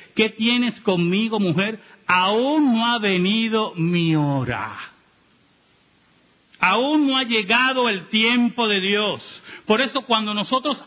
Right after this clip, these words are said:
aceleramos, o creemos que aceleramos, unos procesos,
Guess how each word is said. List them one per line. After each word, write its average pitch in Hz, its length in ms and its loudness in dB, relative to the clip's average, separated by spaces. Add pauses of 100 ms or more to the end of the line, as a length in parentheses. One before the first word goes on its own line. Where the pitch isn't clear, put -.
aceleramos, 202 840 0 (200)
o 143 160 -4
creemos 151 460 -2
que 160 100 -4
aceleramos, 107 640 -6 (500)
unos 240 300 0
procesos, 208 800 -4